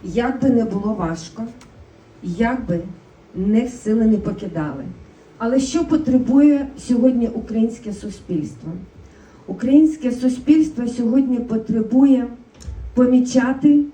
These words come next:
маленькі речі, які відбуваються поруч.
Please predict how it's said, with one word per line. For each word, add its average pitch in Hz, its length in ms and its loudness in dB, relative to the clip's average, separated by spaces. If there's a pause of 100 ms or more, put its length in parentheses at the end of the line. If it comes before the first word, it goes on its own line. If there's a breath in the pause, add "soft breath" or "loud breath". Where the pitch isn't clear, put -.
(100)
маленькі 247 680 2
речі, 240 460 0 (460 soft breath)
які 254 360 2
відбуваються 220 760 0
поруч. 156 540 -4